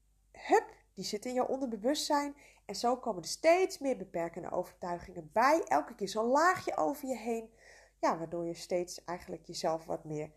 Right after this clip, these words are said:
verliest. Je ware zelf dan. Dus, ehm, nu is het belangrijk om te weten: oké, en nu? Hè?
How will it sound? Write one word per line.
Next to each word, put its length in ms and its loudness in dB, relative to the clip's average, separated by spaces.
verliest. 580 6
Je 180 -4
ware 360 4
zelf 440 -8
dan. 260 -14
Dus, 480 0
ehm, 360 4
nu 420 8
is 200 -2
het 120 -2
belangrijk 500 2
om 120 -10
te 140 -10
weten: 640 -2
oké, 480 0
en 140 0
nu? 340 2
Hè? 200 -2